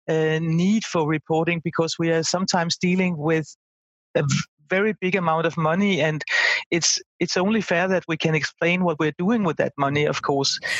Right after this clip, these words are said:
That's another <laughs> way of looking at transparency. But we're trying to get a structure around this, uh, communication structure, which is, uh, not only reactive, because that's, that's, uh,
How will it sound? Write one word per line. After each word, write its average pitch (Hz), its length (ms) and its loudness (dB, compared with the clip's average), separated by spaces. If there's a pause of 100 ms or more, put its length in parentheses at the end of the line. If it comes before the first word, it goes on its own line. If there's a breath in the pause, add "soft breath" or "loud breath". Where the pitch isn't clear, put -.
That's 202 220 0
another 185 340 0 (200)
<laughs> 185 220 -4
way 170 200 2
of 175 100 -2
looking 170 300 0
at 151 100 -2
transparency. 156 880 -2
But 165 160 0 (180)
we're 170 160 2
trying 240 340 -2
to 254 100 -4
get 196 160 0
a 180 60 0
structure 214 480 -4
around 151 400 0
this, - 380 0 (120)
uh, 147 240 0
communication 160 760 0
structure, 170 500 -2
which 156 260 -2
is, 151 320 -2 (100)
uh, 147 200 -2 (400 loud breath)
not 202 240 -2
only 196 340 0
reactive, 170 680 0 (100)
because 156 380 -2
that's, - 360 -2
that's, 190 300 0
uh, 160 260 0